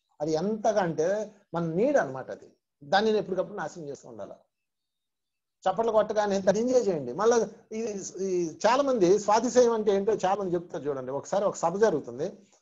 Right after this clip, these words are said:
సభ మీద నాకు ఏం చేశారంటే, నేను విన్నాను, ఒక స్వామీజీ ఉన్నాడు, అందరూ ఉన్నారు,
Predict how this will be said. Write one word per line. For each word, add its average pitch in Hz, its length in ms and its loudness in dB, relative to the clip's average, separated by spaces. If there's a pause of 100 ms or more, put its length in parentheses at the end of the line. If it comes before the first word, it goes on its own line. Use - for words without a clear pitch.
(120)
సభ 190 200 -6
మీద 214 220 -4
నాకు 180 240 -2
ఏం 185 180 -4
చేశారంటే, 175 440 -4
నేను 180 260 -4
విన్నాను, 165 340 -6
ఒక 170 240 -2
స్వామీజీ 170 420 -6
ఉన్నాడు, 165 220 -6
అందరూ 165 240 -6
ఉన్నారు, 165 340 -8